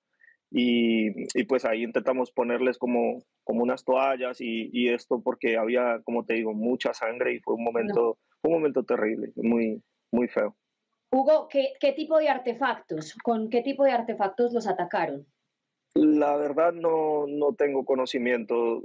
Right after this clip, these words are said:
Speaker 1: Se
Speaker 2: Ok.
Speaker 1: habla acá de que le llaman que papas bomba o algo así, fue algo
Speaker 2: Dios
Speaker 1: que
Speaker 2: mío.
Speaker 1: tiraron y estalló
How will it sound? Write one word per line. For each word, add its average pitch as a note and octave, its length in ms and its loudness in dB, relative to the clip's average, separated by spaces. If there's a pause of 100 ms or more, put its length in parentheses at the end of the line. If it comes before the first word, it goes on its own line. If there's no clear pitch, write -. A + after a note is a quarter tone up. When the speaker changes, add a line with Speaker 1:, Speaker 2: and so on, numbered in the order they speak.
(140)
Speaker 1:
Se C3 340 0
Speaker 2:
Ok. B2 60 2
Speaker 1:
habla C#3+ 300 0
acá D3 360 0
de C#3 160 -2
que A#2+ 440 -2 (120)
le A#2+ 300 -2
llaman B2 320 0
que A#2+ 440 -2
papas A2+ 400 -2
bomba C3 380 0
o B2 140 0
algo B2 160 -2
así, C3 280 -2
fue B2 220 0
algo B2 200 0
Speaker 2:
Dios - 100 -2
Speaker 1:
que B2 60 -2
Speaker 2:
mío. - 80 -4
Speaker 1:
tiraron B2+ 440 0
y A#2 140 -10
estalló A2+ 600 -2